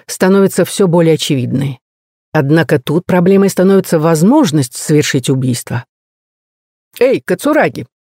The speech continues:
неожиданно обратился к нему начальник первого отдела Цумура, который сидел рядом с главным следователем. «Это же ты допрашивал всех причастных?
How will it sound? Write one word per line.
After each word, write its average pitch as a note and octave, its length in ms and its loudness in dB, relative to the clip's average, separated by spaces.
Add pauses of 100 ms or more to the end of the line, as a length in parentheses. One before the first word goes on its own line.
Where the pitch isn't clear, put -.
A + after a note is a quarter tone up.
(300)
неожиданно D3 480 2
обратился D3 520 0
к - 100 -8
нему F3 300 2 (260)
начальник D3+ 480 0
первого D3 420 2
отдела C#3+ 480 0
Цумура, E3 600 2
который D3+ 320 0
сидел D3+ 400 0 (260)
рядом D#3 340 0
с B2+ 80 -2
главным D3 360 2
следователем. B2+ 680 -2 (320)
«Это F3 220 0
же D#3+ 140 2
ты - 180 0
допрашивал G3+ 540 0
всех C3 260 -2
причастных? C#3+ 640 -4